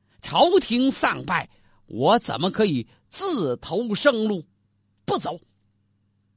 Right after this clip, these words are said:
可这王敦很忌讳这周乙跟戴渊，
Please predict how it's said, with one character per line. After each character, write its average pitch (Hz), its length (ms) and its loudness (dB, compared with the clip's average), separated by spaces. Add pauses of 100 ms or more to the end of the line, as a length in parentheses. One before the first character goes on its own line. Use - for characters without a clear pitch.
(520)
可 254 160 2
这 233 60 4
王 254 240 4
敦 311 260 0 (640)
很 208 440 2
忌 392 380 -2
讳 175 320 0
这 165 180 2
周 233 420 2
乙 110 200 -6
跟 151 200 -2
戴 156 200 -4
渊， 156 320 -6